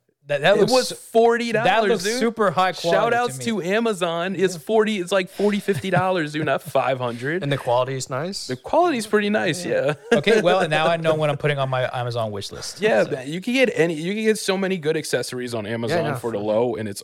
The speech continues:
Speaker 2: always, and it's good stuff, so.
Speaker 1: But
Speaker 2: Yeah.
Speaker 1: speaking of microphones, when it comes to your videos, do you, um, okay, so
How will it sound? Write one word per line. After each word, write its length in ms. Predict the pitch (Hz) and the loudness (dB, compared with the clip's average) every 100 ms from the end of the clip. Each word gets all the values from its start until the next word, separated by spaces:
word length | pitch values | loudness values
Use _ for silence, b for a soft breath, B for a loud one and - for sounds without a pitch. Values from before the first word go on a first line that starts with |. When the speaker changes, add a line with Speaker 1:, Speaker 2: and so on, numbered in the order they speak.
| - | -4
Speaker 2:
always, 380 | 110 107 107 | -2 -2 -4
and 120 | 110 107 | -6 -6
it's 200 | 95 95 | -8 -8
good 240 | 107 98 | -8 -8
stuff, 420 | - 110 87 - | -6 -8 -8 -12
so. 300 | - 92 95 - _ _ _ _ _ | -16 -14 -16 -20 _ _ _ _ _
Speaker 1:
But 100 | 139 | -6
Speaker 2:
Yeah. 40 | |
Speaker 1:
speaking 220 | - 247 208 | -2 2 2
of 60 | |
microphones, 880 | 156 151 143 - - - - - - - _ _ - | 4 2 0 -6 -10 -14 -16 -18 -18 -20 _ _ -12
when 200 | 135 135 | -2 0
it 40 | |
comes 160 | 165 160 | 0 0
to 80 | |
your 80 | 127 | -2
videos, 340 | 117 110 101 104 | -4 -8 -8 -8
do 80 | |
you, 260 | 113 123 120 | -8 -8 -8
um, 420 | 117 110 101 95 - _ _ _ _ _ _ - | -8 -8 -8 -12 -20 _ _ _ _ _ _ -2
okay, 160 | 147 | 0
so 240 | 135 151 | 2 0